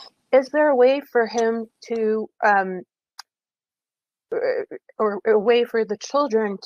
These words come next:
to see him remotely without him getting frustrated? Can you perhaps prepare him in advance for the communication experience? Maybe tell him, you know, "Hun, we're gonna see the kids soon," and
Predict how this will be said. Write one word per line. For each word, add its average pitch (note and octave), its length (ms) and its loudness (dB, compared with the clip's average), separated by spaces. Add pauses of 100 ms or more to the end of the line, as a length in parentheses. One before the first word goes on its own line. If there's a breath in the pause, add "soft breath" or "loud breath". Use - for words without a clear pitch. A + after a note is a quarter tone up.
(120)
to B3+ 280 -2
see G#3+ 360 -8
him G#3 320 -2
remotely G3 440 -2
without B3+ 460 -2
him B3+ 140 -4
getting F#3 340 -4
frustrated? - 600 -4 (680 soft breath)
Can A3 140 0
you A3 420 2
perhaps B3 380 0
prepare B3 440 2
him C4 320 0
in G#3+ 120 0
advance G#3+ 520 -2
for A3+ 80 -2
the A3 120 -4
communication A3 640 -4
experience? A3+ 840 0 (380 soft breath)
Maybe G#3+ 280 2
tell G#3 280 0
him, G#3+ 400 0 (320)
you G#3 80 0
know, G#3+ 320 0 (300)
"Hun, A#3+ 240 2
we're A3+ 140 2
gonna A#3 300 2
see A#3+ 300 -8
the C4 100 -4
kids A#3+ 360 -2
soon," A3 500 0
and G3 180 -4